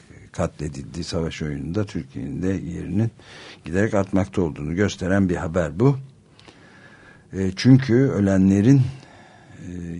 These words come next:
yarısına yakını kadın ve çocuklardan oluşuyor. On dört çocuk, dokuzu da kadın. Evet,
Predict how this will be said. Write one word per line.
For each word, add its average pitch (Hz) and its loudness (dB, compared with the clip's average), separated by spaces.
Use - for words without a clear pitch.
yarısına 95 2
yakını 104 2
kadın 101 -2
ve 92 -2
çocuklardan 87 -4
oluşuyor. 73 -8
On 123 10
dört 98 2
çocuk, 107 -8
dokuzu 95 -6
da 117 -4
kadın. 76 -8
Evet, 92 -6